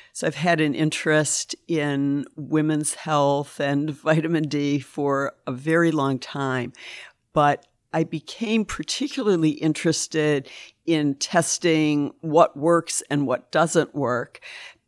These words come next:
because, um, I was concerned that very often clinicians don't have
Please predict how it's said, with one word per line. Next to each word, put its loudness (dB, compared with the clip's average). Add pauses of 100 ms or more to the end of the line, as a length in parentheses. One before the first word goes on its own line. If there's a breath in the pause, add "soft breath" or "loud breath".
because, 4 (160)
um, 4
I 4
was 4
concerned 4
that 4
very 4
often 4 (100)
clinicians 0
don't 0
have 0